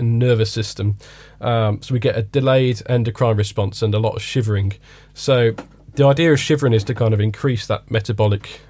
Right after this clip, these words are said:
um, that rate. So the, at the maximal point of shivering, um, it does say somewhere in the textbook I was reading the other day, so it does increase, uh, the sort of basal metabolic rate up to four times at the maximum point of shivering, um,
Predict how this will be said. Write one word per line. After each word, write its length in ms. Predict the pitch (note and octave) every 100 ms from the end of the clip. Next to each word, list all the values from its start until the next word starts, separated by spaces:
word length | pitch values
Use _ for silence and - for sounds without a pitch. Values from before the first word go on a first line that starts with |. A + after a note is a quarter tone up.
| -
um, 460 | G#2 G#2 G#2 G2+ G2+
that 180 | G#2+ -
rate. 420 | G#2+ G#2+ G2+ - - - -
So 300 | - A#2 G#2 G#2 - -
the, 200 | A#2+ -
at 120 | A#2
the 60 | B2+
maximal 440 | C3+ - C#3 B2
point 280 | - B2 G#2
of 80 | G#2
shivering, 520 | - A#2+ G#2 F#2 G2 - - - -
um, 280 | G#2 F#2+ G2
it 80 |
does 180 | G2+ A#2
say 380 | - A#2 G#2+ G#2 -
somewhere 340 | - A#2 G#2+
in 80 | G2+
the 60 |
textbook 400 | G2+ A#2+ - A2
I 20 | G#2
was 60 |
reading 180 | G#2+ G#2
the 60 | G#2+
other 80 |
day, 280 | G#2+ A2 A2
so 300 | - - A2+
it 280 | - A#2 -
does 200 | C#3 A#2+
increase, 720 | A2+ A2 - - A2+ G2+ - -
uh, 360 | G#2 G2+ - - - - -
the 300 | G#2+ G2+ G2+ - - - -
sort 240 | - G#2+
of 80 | G2+
basal 380 | B2 B2 A2 G#2+
metabolic 500 | G#2 - G2+ G2 -
rate 340 | F#2+ - - - -
up 120 | A#2 -
to 100 | -
four 320 | - B2+ G#2+
times 420 | - A#2+ A#2 G#2
at 60 | G2+
the 80 |
maximum 460 | G#2+ G2+ - A2+ G2+
point 220 | - G#2
of 80 | G#2
shivering, 520 | - G2+ - G2 - - - - - -
um, 400 | A#2 A2 G#2+ G#2